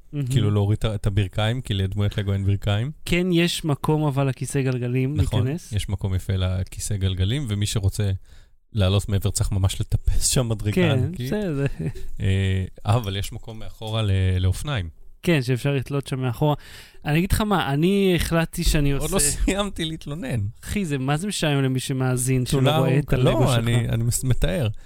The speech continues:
Speaker 1: כן.
Speaker 2: יש דוכן עיתונים, גם שיש בו יותר צל מהתחנות של ג'יי סי דקו, אה, אה, The Lapin News, והכותרת הראשית היא The, אה, מה זה?
Speaker 1: אל תשאל אותי, אני לא טורח
Speaker 2: Lapin
Speaker 1: לקרוא.
Speaker 2: Hero The Biggest או משהו כזה?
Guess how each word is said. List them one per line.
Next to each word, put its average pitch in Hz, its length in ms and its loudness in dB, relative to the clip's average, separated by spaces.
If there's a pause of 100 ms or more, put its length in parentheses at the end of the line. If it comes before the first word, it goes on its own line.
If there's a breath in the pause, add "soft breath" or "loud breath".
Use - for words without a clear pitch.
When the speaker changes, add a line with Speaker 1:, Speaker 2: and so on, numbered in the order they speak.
(140 soft breath)
Speaker 1:
כן. 135 160 2
Speaker 2:
יש 131 140 2
דוכן 123 360 0
עיתונים, 104 480 0 (920)
גם 127 260 2
שיש 110 260 -2
בו 107 80 -2
יותר 104 240 0
צל 101 260 -2
מהתחנות 104 520 -2 (100)
של 104 120 -4
ג'יי 107 140 2
סי - 120 -2
דקו, 117 420 -2 (420 soft breath)
אה, 113 60 -2 (200)
אה, 101 240 0 (100)
The 101 80 2
Lapin 110 440 0
News, 160 520 0
והכותרת 113 1080 -2
הראשית 117 360 -4
היא 135 220 -4 (220)
The, 104 120 -4 (600)
אה, 107 40 0 (300)
מה 107 140 0
זה? 151 120 -4 (1000)
Speaker 1:
אל 131 60 -10
תשאל 139 360 2
אותי, 143 280 2
אני 131 160 -2
לא 143 80 2
טורח - 380 2
Speaker 2:
Lapin 139 40 6
Speaker 1:
לקרוא. 127 540 2
Speaker 2:
Hero 113 40 -2
The 98 80 0
Biggest 135 480 -2
או 175 60 -6
משהו 165 320 -6
כזה? 170 320 -4